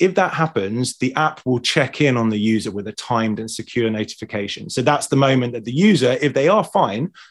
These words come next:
can dismiss and continue with their journey, or maybe pause it if they've stopped to talk to a friend. Now, if that two-minute countdown reaches the end,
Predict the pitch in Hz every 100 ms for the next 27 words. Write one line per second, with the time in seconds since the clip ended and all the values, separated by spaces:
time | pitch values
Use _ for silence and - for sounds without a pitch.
0 | _ - 131 131 123 - 117 110 - 113
1 | 117 180 170 135 - 113 - 117 107 104
2 | 101 - - _ 123 120 117 113 117 -
3 | - 127 123 127 - 139 131 127 117 113
4 | 113 113 - 117 - - 110 - 110 104
5 | 110 104 101 - - - _ 135 123 120
6 | - _ 165 156 160 - - 143 139 131
7 | 135 127 113 110 107 117 - 110 113 107
8 | 101 101